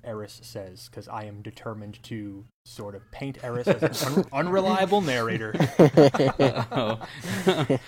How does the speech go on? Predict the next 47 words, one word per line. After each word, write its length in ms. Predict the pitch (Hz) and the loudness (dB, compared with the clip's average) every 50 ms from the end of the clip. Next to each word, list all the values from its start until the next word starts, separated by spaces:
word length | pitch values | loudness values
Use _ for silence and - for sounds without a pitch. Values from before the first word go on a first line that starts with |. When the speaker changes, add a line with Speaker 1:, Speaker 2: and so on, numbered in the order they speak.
| - - - - - - - - _ _ _ _ - | -8 -10 -12 -16 -20 -20 -20 -20 _ _ _ _ -8
Speaker 1:
So 200 | - 202 185 165 | -2 -2 -2 0
in 100 | 180 180 | 0 -2
the 80 | 170 156 | -2 -2
Speaker 3:
You 60 | 139 | -2
know, 20 | |
Speaker 1:
Awakening, 520 | 131 185 254 277 - 170 139 123 117 113 117 | -2 -2 -4 -2 -2 -2 -2 -2 -4 -6 -6
Speaker 3:
first 280 | - 131 135 135 - | -4 -4 -4 -4 -4
disagreement 600 | 139 131 - 135 120 107 117 117 143 160 147 113 104 | -6 -6 -6 -8 -8 -8 -6 -6 -6 -6 -6 -6 -6
Speaker 1:
Yeah. 80 | 101 | -8
Speaker 3:
going 160 | 98 95 95 | -8 -8 -8
on. 160 | 95 - - 101 | -8 -8 -8 -8
So, 120 | - 131 | -8 -6
no, 300 | 131 127 127 117 110 107 | -4 -2 -2 -2 -4 -4
sorry, 260 | 107 113 107 104 101 | -6 -8 -8 -8 -8
go 80 | 104 110 | -8 -4
Speaker 1:
So 140 | 107 - 196 | -4 -2 -2
Speaker 3:
ahead. 120 | 175 185 | -2 -4
Speaker 1:
in 60 | 175 | -4
the 60 | 165 | -4
Awakening, 600 | 151 135 156 190 226 - 175 139 123 113 113 120 - | -4 -2 -4 -4 -4 -6 -6 -8 -6 -8 -10 -12 -12
she 140 | - - 170 | -10 -10 -10
specifically 600 | 139 - - 135 - - 165 - 202 - 233 226 | -8 -8 -12 -10 -10 -10 -10 -12 -12 -12 -12 -12
says 280 | - - 156 143 143 143 | -10 -8 -8 -8 -6 -8
that 140 | 143 120 | -10 -8
they 120 | - 117 113 | -8 -10 -12
hid 380 | - - - - 156 160 160 | -12 -14 -12 -10 -10 -8 -10
in 160 | - 151 131 123 | -10 -12 -12 -10
the 120 | 117 113 - | -10 -12 -12
old 300 | - 120 120 139 165 151 | -14 -14 -14 -14 -12 -10
moon 400 | 151 135 131 135 143 160 160 139 | -10 -8 -8 -8 -8 -8 -8 -10
base, 480 | 107 98 92 92 - - - - - - _ - | -10 -12 -12 -14 -16 -16 -16 -18 -18 -20 _ -20
uh, 160 | 104 101 98 - | -18 -18 -18 -16
in 120 | 135 127 120 | -14 -12 -12
the 140 | 117 127 | -10 -10
Anchor 320 | 135 120 113 110 113 113 110 | -10 -10 -12 -10 -10 -12 -12
of 80 | 104 113 107 - | -12 -12 -16 -16
Light. 160 | 104 104 113 _ _ - - | -18 -20 -20 _ _ -20 -18
So 140 | - - 107 | -16 -16 -14
we 80 | 101 107 | -12 -12
know 160 | 113 113 117 | -10 -10 -10
that. 220 | 113 107 95 104 | -10 -10 -12 -14
That's 180 | - 110 104 - | -14 -14 -14 -12
that 160 | - 113 101 | -12 -12 -10
big 140 | - 117 107 107 | -10 -12 -10 -10
rotunda 480 | 110 104 104 - - 127 113 107 104 | -10 -10 -10 -10 -10 -10 -10 -10 -10
base. 440 | 101 - 101 98 107 120 - - - _ _ _ _ _ - | -12 -12 -14 -14 -14 -16 -16 -20 -20 _ _ _ _ _ -20
Uh, 300 | 104 98 95 92 95 | -20 -20 -18 -16 -16